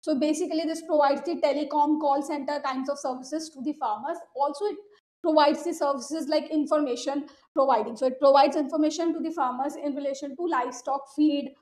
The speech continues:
or, uh, in relation to different, different, uh, segments or different sectors which are relevant for the farmers. Okay, so that is the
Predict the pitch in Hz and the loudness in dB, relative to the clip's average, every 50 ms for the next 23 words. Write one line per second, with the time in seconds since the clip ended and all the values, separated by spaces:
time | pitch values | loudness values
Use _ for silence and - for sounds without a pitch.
0 | _ _ _ - 294 311 330 359 349 349 - - - _ - 277 277 269 262 294 | _ _ _ 2 4 6 6 6 4 0 -4 -10 -6 _ 2 4 4 4 6 4
1 | 302 294 294 302 294 269 262 277 302 294 262 262 294 226 285 269 - 285 277 262 | 4 4 4 4 2 2 2 0 0 -2 -4 -2 -2 -2 -2 -2 -2 -2 -4 -4
2 | - - 294 403 - - - - _ _ - 285 277 254 269 - - 294 285 - | -4 -6 -6 -6 -6 -8 -14 -20 _ _ -2 0 2 2 2 2 2 2 2 2
3 | 285 294 311 311 302 311 - - 269 277 262 285 - - 277 269 - 277 240 - | 2 2 4 2 2 2 0 -2 -2 -2 -2 -4 -6 -6 -8 -6 -6 -8 -8 -6
4 | - 247 277 269 - - 302 311 247 277 294 - - - - - 247 262 254 254 | -4 -4 -4 -4 -6 -12 -10 -4 -2 -2 -2 -2 -4 -8 -4 -4 -4 -2 -2 -2
5 | 226 226 233 262 254 - - 208 202 - 294 - - 214 190 - - - _ _ | -2 -2 -4 -6 -8 -8 -8 -8 -8 -8 -6 -2 0 -2 -2 -2 -8 -16 _ _
6 | _ - 277 - 370 440 - 359 349 262 262 254 254 294 294 240 - 330 381 | _ -16 -10 -6 -6 -4 -2 -2 0 2 2 2 2 0 -4 -4 -2 -2 -2